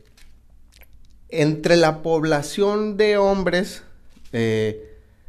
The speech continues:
se dio cuenta, obviamente hicieron encuestas, hicieron estudios, se dieron cuenta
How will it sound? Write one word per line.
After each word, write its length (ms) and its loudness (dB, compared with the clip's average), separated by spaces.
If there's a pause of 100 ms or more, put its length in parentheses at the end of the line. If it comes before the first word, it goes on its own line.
(800)
se 220 0
dio 260 0
cuenta, 680 -2
obviamente 480 -2
hicieron 360 -6
encuestas, 540 -6
hicieron 320 -8
estudios, 560 -6
se 140 -6
dieron 260 -4
cuenta 520 -6